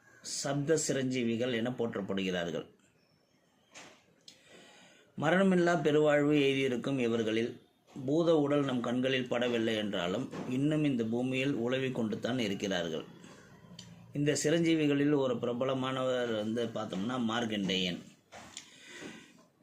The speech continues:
இவரை காப்பாற்ற வேண்டிதானே சிவபெருமானே காலனை காலால் உதைத்தார். யமனுக்கு பயந்து பன்னிரண்டு வயதே நிரம்பிய அந்த பாலகன் சிவபெருமானிடம் தஞ்சம் புகுந்ததும், அவர் காலனை காலால் உதைத்து இவனை காத்தருளியதும்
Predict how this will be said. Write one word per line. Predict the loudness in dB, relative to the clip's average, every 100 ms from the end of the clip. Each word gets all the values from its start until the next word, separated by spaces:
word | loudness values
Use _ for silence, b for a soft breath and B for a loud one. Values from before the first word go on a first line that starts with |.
| -12 -2
இவரை | 2 4 4
காப்பாற்ற | 2 2 2 2 4 4 2
வேண்டிதானே | 0 2 2 2
சிவபெருமானே | 2 2 4 4 2 2 0
காலனை | 0 0 0 0 -2
காலால் | 0 0 2
உதைத்தார். | 2 0 0 0 -2 -4 -14 -14 -4
யமனுக்கு | -2 0 0 0
பயந்து | 0 0 0 0
பன்னிரண்டு | 0 0 0 0
வயதே | 0 2 2 2
நிரம்பிய | 2 0 0 0 0
அந்த | 0 -2
பாலகன் | -2 0 0 -2 -4 -12 B B -8 0
சிவபெருமானிடம் | 2 4 2 2 0 0 0
தஞ்சம் | -2 -2 0 0
புகுந்ததும், | 0 0 0 0 0 -2 -8 -20 -20 -20 _
அவர் | -4 -2 -2 -4 -12 _ b b b
காலனை | -4 0 2 0
காலால் | 0 0 2 2
உதைத்து | 2 0 0 0 0 0
இவனை | 0 0 0
காத்தருளியதும் | 0 -2 0 0 2 2 2 0 -2